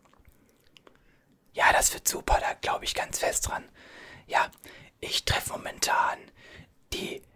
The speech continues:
letzten Vorbereitungen. Ich meine, in zwei Tagen ist auch schon mein großer Auftritt. Dann aber, ja, ich weiß, da fehlt noch was, da fehlt noch was, also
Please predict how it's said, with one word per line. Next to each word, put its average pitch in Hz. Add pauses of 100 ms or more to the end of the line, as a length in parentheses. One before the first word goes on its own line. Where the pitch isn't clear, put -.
(140)
letzten -
Vorbereitungen. - (720)
Ich -
meine, -
in -
zwei -
Tagen - (880)
ist -
auch -
schon - (400)
mein -
großer -
Auftritt. - (920)
Dann -
aber, - (1200)
ja, - (240)
ich -
weiß, -
da -
fehlt -
noch -
was, -
da -
fehlt -
noch -
was, -
also -